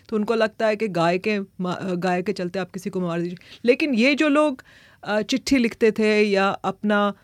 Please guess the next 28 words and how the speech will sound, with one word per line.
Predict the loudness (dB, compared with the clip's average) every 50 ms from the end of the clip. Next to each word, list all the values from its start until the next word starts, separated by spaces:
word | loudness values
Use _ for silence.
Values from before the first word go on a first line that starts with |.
| _ _ _ _ _ _ _ _ _ _ _ _ _ _ _ _ -2 0
अ, | 2 2 4
रोष | 8 8 8 8 6
प्रकट | 4 2 0 0 0 -2 -2
करते | -2 -4 -2 -2 -2
थे, | -2 -2 0
वो | 2 2 2
एक | 2 2 0 0 0
खास | 2 4 4 4 4 2 -2
तबका | -2 -2 -2 -2 -2 0
है | 0 0 0 0
artist | 0 0 -2 -2 -2 -4 -6 -6 -6
का, | -6 -4 -4 -2
intellectual | -2 -2 -2 -2 -2 -2 -4 -6 -6 -4 -4
का, | -4 -4 -4 -4 -2
writers | 0 0 -2 -2 -2 -4 -4 -6 -6
का, | -6 -8 -8 -8 -6 -6 -6 -4
academics | -4 -2 -2 -2 -2 -2 -4 -6 -8 -10
का, | -8 -6 -6 -4 -6 -6 -10 _ _ _ -6 -6
एक्टिविस्ट | -6 -4 -6 -6 -6 -4 -6 -8 -8 -8
का, | -8 -6
जर्नलिस्ट | -6 -4 -6 -6 -8 -8 -10 -12 -12 -14
का। | -16 -18 -18 -18 -20 _ _ _ _ _ _ _ _ -8
तो | -8
उससे | -6 -4 -4 -6 -4 -4 -4 -2
बीजेपी | 0 0 -2 0 -2 -2 -2 -2 -2
थोड़ी | 0 0 0 0 0 0
सी, | 0 0 0 0 0 -2 -4 -10 -18 _ _ _
अ, | -4 -2 -2 0 0 -2 -2 -4 -6